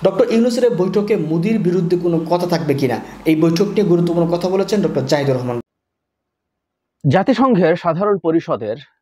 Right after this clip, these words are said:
Speaker 2: অধিবেশনে যোগ দেওয়ার জন্য ডক্টর ইউনূস আমেরিকা যাচ্ছেন। মানে এখানে জাতিসংঘের এই যে সাধারণ পরিষদের অধিবেশন, তাতে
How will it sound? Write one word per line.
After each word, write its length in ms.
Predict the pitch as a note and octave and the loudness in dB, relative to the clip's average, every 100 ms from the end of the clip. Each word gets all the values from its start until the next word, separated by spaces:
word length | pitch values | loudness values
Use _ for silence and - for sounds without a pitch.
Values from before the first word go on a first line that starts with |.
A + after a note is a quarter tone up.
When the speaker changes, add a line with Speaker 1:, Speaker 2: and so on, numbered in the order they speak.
| _ - | _ -2
Speaker 2:
অধিবেশনে 560 | D#3 C#3+ F#3 E3+ D#3+ C3 | 0 2 2 0 0 0
যোগ 80 | C3 A2 | -2 -2
দেওয়ার 180 | A#2+ A2 | -2 -2
জন্য 140 | B2 G#2+ | -4 -4
ডক্টর 180 | A2 A#2+ G#2 | -4 -4 -6
ইউনূস 280 | G2+ G2+ - A#2+ | -8 -8 -2 -2
আমেরিকা 280 | G#2 F#2 D#2+ | -2 -6 -14
যাচ্ছেন। 320 | - - - - _ _ _ _ - - - | -16 -16 -16 -16 _ _ _ _ -20 -12 0
মানে 120 | C4+ D4+ | 4 6
এখানে 180 | C#4 D4 A#3+ | 6 4 2
জাতিসংঘের 640 | C4+ B3 B3+ A#3+ B3 B3 - F#3+ | 0 -2 -2 0 0 0 -2 0
এই 80 | G#3 G3+ | 2 2
যে 60 | G3 | 0
সাধারণ 280 | F#3 G3 F#3 | 0 0 0
পরিষদের 440 | F3 E3+ F3+ E3+ E3+ - C#3+ | 0 2 0 2 0 0 0
অধিবেশন, 520 | C#3+ D3+ A#2+ A#2+ C3 F3+ | 2 2 0 0 -2 0
তাতে 140 | E3+ | -2